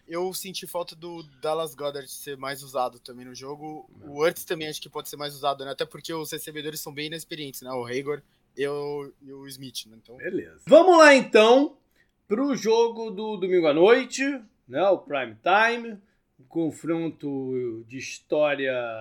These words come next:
Speaker 2: recente muito forte, né? Que é Packers e forty-niners.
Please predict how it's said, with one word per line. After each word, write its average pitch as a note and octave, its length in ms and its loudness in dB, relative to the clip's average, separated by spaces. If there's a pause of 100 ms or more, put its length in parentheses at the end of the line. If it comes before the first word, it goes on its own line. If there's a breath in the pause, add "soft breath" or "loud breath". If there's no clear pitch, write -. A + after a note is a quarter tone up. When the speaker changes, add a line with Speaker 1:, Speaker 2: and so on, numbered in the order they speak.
(160)
Speaker 2:
recente F#3+ 680 -2
muito D#3 260 -4
forte, G3 600 0
né? F3 200 -2
Que F3 140 -6
é C#3 60 0
Packers C#3 1040 -10
e G3 320 -4 (400)
forty-niners. D#3 1080 -2